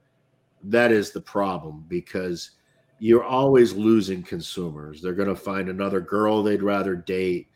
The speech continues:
something else they'd rather smoke. They decide that cigars just don't fit into their current lifestyle because of their current economic or work or family situations. So you always have to have a way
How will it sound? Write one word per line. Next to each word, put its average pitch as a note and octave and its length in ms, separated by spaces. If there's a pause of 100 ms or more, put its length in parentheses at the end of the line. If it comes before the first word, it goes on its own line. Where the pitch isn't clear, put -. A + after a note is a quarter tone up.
(260)
something A2 460
else G2+ 220
they'd F#2+ 160
rather F#2 300
smoke. F2+ 680 (480)
They G2+ 200
decide G#2 500
that F#2+ 160
cigars G2+ 720
just - 240
don't F#2+ 200
fit G2+ 340
into G2 180
their F#2 140
current F#2+ 400
lifestyle F#2 640
because F2+ 360
of F2+ 60
their F2+ 120
current F#2+ 340
economic F#2 760
or E2+ 240 (360)
work F#2+ 380
or D#2+ 80
family F#2 440
situations. E2 1000
So F#2 440 (640)
you A#2+ 200
always E3 300
have C3 220
to A2+ 60
have G#2 240
a F#2+ 80
way G2 480